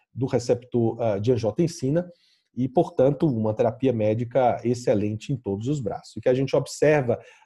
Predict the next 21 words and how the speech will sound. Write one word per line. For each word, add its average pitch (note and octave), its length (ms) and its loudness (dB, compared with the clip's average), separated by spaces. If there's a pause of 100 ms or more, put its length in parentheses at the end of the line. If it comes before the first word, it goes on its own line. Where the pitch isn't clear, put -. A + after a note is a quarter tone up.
(120)
ah, A2 340 2
especificamente B2+ 840 -2
na C#3 160 2
população A#2+ 640 -2
coronariana B2+ 680 2 (460)
é C3 160 4
uma C#3+ 140 0
redução C#3 600 0 (240)
não D#3+ 300 4
só C3 440 2 (160)
do D3 240 2
desfecho D3 460 -2
combinado A#2+ 680 0
de G#2+ 120 -4
cerca A#2+ 320 -4
de A#2 100 -2
vinte A2+ 220 -4
e A#2+ 40 -12
seis A#2 200 -4
por - 100 -10
cento, C3+ 400 -4